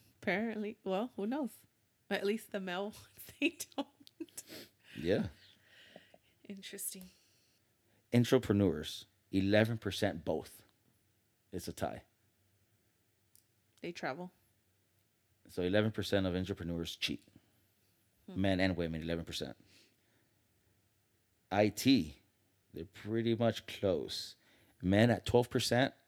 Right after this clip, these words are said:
Speaker 2: and women eight percent. Retail, finance, eight percent male, nine percent female.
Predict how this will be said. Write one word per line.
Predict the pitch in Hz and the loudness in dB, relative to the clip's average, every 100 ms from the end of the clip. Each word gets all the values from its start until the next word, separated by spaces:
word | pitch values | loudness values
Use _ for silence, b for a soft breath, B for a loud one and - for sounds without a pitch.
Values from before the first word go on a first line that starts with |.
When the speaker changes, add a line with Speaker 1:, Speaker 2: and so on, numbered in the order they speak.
| _ 95 | _ -2
Speaker 2:
and | 87 | 0
women | 90 92 95 92 90 | 2 4 2 0 -6
eight | 90 - | -8 -8
percent. | 85 - 62 - _ _ _ _ _ _ _ _ _ _ _ _ _ _ _ _ _ _ _ _ _ _ _ _ _ _ _ _ _ _ _ - | -8 -6 -8 -12 _ _ _ _ _ _ _ _ _ _ _ _ _ _ _ _ _ _ _ _ _ _ _ _ _ _ _ _ _ _ _ -6
Retail, | 98 139 - 98 - - _ _ _ _ _ _ _ _ _ - - | 4 4 6 4 4 -8 _ _ _ _ _ _ _ _ _ -14 -12
finance, | - 110 110 98 78 - - - - _ _ _ _ _ _ _ _ _ _ - - - | 0 4 4 2 -2 -6 -14 -16 -20 _ _ _ _ _ _ _ _ _ _ -20 -8 4
eight | 113 117 | 4 6
percent | 127 - 110 | 4 4 4
male, | 98 113 117 | 4 4 4
nine | 98 101 | 4 0
percent | - - 85 82 | 0 -2 -2 -4
female. | 85 76 71 | -8 -8 -10